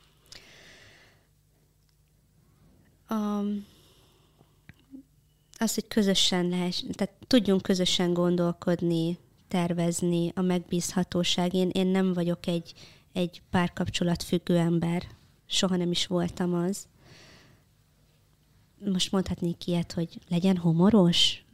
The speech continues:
<laughs> legyen kedves, legyen érzékeny. Hát most sorolhatnék itt sok mindent,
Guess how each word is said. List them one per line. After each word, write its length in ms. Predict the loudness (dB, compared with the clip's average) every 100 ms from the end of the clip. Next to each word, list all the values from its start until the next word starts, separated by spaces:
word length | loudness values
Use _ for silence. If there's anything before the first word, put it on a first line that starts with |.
| -2
<laughs> 240 | 2 4
legyen 360 | 6 6 2 2
kedves, 640 | 0 0 0 0 2 0
legyen 260 | 2 2 4
érzékeny. 840 | 2 0 0 0 0 0 0 0 -4 -10 -10 -10
Hát 380 | -6 -8 -4 -4 -2
most 220 | 0 0
sorolhatnék 680 | 2 4 4 4 2 0 0
itt 120 | 0
sok 320 | 2 0 -2
mindent, 600 | -2 0 0 0 0 -2